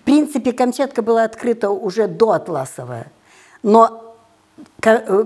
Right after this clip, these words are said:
казаки держали эту территорию для себя.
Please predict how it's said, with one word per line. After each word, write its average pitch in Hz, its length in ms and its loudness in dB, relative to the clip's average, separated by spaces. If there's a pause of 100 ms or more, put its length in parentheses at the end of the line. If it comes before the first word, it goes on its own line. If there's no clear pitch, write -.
казаки 220 420 0
держали 190 560 0
эту 185 180 -6
территорию 214 600 -4
для 175 240 -2
себя. 165 500 -8